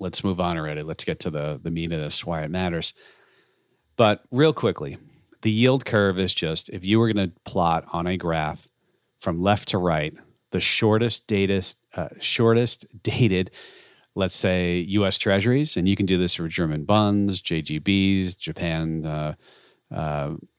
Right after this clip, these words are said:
uh, bonds, or, you know, any other bonds. But let's just go with Treasuries for now. If you're gonna plot from left to right on a graph, and all the way to the left is the shortest maturity,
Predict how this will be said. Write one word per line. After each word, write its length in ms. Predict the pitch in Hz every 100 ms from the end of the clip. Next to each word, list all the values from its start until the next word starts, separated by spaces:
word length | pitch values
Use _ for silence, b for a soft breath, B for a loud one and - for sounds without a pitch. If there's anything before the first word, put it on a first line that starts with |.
| _ -
uh, 180 | 90 76
bonds, 600 | 80 80 82 82 82 85
or, 560 | 82 80 78 78 80 80
you 140 | 80
know, 20 |
any 240 | 85 95 92
other 160 | 87
bonds. 380 | 78 76 71 71
But 100 | -
let's 180 | 92 -
just 200 | 95 -
go 140 | 90
with 100 | 80
Treasuries 480 | - 95 95 87 82
for 140 | -
now. 260 | 78 76 76 - _ _ _ _ _ _ _ _
If 120 | 107 101
you're 120 | 127
gonna 160 | 156
plot 440 | - 117 101 80 - b b b b _
from 180 | - 95
left 300 | 95 107 -
to 80 | 117
right 320 | 101 87 82
on 160 | 85
a 40 | 82
graph, 540 | 82 76 69 - - _ _ _ _ _ _ -
and 480 | 82 80 76 80 - -
all 180 | 104 107
the 80 |
way 140 | 107 101
to 160 | -
the 80 | 95
left 400 | 85 85 80 -
is 140 | 85 76
the 80 |
shortest 760 | 80 - - 101 101 107 104 -
maturity, 640 | 95 - 92 92 110 120